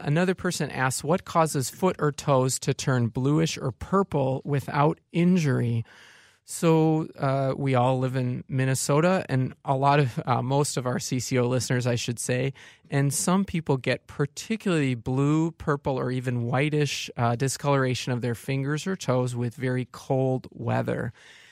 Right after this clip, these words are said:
And sometimes people have spasm of the artery that goes to the hands or feet, so they get particularly cold.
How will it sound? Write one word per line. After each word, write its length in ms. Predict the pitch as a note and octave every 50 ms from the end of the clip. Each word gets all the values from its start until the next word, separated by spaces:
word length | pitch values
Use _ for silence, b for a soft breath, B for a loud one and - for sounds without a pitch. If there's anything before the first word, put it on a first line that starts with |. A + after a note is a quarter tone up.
| B B B -
And 180 | E3 D3 C#3+
sometimes 640 | - - - F#3 G3+ A3 G#3 - F#3+ E3 D3+ C#3+ -
people 360 | D3+ - E3 D#3+ - D#3+ C#3+
have 220 | C#3+ D3 B2+ A#2 A2
spasm 720 | - - - - - C3+ B2 B2 C3 C#3+ C#3+ E3 D#3 D#3+
of 220 | - - B2 A#2 A#2+
the 140 | B2+ B2+ - -
artery 420 | C#3+ D#3+ F#3+ F3 D#3+ B2+ A#2+ A#2+
that 220 | A#2 A2+ B2 - -
goes 240 | C3 B2 B2 B2 -
to 100 | - C3
the 120 | B2 A#2+
hands 340 | A2+ B2+ B2 B2 B2+ A#2 -
or 80 | B2+
feet, 360 | A#2 - - D3+ F#3+ G#3 - -
so 140 | - D3+
they 140 | B2+ B2+ B2+
get 260 | B2 C#3 D3 - _
particularly 640 | - - D#3 C#3+ - - - G#3 - F3+ D#3+ C#3+ B2+
cold. 420 | - - - C3+ B2+ B2 B2 -